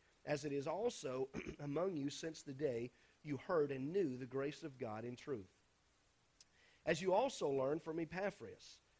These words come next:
our dear fellow servant, who is a faithful minister of Christ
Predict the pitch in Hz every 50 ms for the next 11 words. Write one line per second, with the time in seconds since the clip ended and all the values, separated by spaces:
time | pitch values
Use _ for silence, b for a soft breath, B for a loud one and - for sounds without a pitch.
0 | b b - 139 135 123 135 175 185 175 - 175 170 170 180 175 - - 180 160
1 | 131 104 - 92 - _ _ b b b b b b b 147 160 151 131 151 143
2 | - - 180 190 233 214 - - - 220 214 208 202 214 214 202 180 165 - -
3 | 120 117 120 - 120 - - - - 175 147 117 110 117 - -